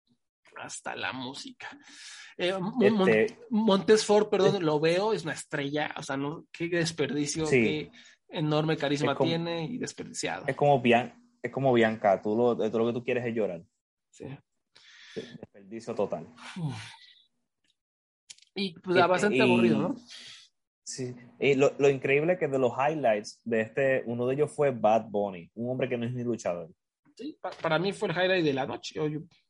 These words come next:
Speaker 2: Sí.
Speaker 1: divertidísimo, pues, un vato buen pedo y respeto muchísimo todo lo que ha hecho para entrenar,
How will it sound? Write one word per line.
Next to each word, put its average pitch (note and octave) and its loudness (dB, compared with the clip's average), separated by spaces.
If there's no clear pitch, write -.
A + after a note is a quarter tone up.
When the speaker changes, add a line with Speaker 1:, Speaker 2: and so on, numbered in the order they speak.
Speaker 2:
Sí. G#3+ -4
Speaker 1:
divertidísimo, G3 -6
pues, F#3 -8
un D3+ -4
vato D3+ 2
buen D3+ 0
pedo A#3+ 2
y F#3 -4
respeto D#3 -4
muchísimo D#3+ -2
todo D#3+ 2
lo D3+ 2
que D3+ -6
ha - -4
hecho D#3 -6
para D3 0
entrenar, D#3+ 2